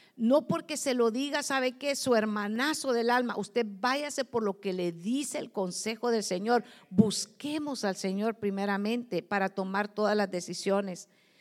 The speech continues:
porque después podemos terminar en yugo desigual. Después podemos,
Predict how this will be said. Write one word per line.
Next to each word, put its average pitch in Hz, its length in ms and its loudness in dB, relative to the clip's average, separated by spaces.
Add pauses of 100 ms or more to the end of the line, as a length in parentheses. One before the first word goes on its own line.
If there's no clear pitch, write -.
(140)
porque 226 280 2
después 233 380 2
podemos 269 340 2
terminar 247 540 -2
en 208 180 -2
yugo 254 320 4
desigual. 233 640 -2 (720)
Después 226 500 4
podemos, 269 480 4